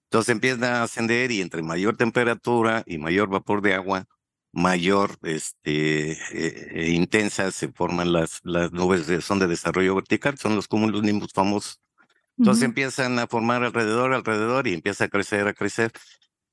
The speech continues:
Speaker 1: Empiezan a incrementarse los vientos. Si los vientos están por debajo de treinta y cuatro nudos, un nudo es igual a una milla, a, a, este, náutica, que son mil ochocientos cincuenta y dos metros.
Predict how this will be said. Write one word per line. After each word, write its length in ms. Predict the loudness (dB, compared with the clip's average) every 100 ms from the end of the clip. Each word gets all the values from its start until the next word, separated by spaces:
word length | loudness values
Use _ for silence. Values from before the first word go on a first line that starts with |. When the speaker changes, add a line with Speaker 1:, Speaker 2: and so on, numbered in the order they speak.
| _
Speaker 1:
Empiezan 640 | 0 2 0 0 0 0
a 40 | 0
incrementarse 680 | 0 -2 -2 0 0 0
los 220 | 0 0 2
vientos. 380 | 0 0 -6
Si 300 | -14 -6 -4
los 180 | 0 2
vientos 280 | 2 -2 -4
están 200 | -4 -2
por 160 | 0 0
debajo 320 | 0 0 -2
de 60 |
treinta 280 | -2 -4 0
y 60 | 0
cuatro 320 | 0 0 -2
nudos, 420 | 0 0 -2 -2
un 120 | 2
nudo 200 | 2 2
es 140 | 0 -2
igual 240 | 0 0
a 40 | 0
una 200 | 0 0
milla, 540 | 0 2 2 0 -6
a, 140 | -10 -10
a, 260 | -8 -4 -4
este, 540 | -6 -4 0 2 2
náutica, 520 | 0 0 -2 -2 -2
que 80 | -2
son 200 | -6 -2
mil 160 | 0 -2
ochocientos 380 | -2 -4 -2
cincuenta 400 | -2 -2 -2 2
y 40 | 2
dos 200 | 2 0
metros. 440 | -4 -6 -14 -20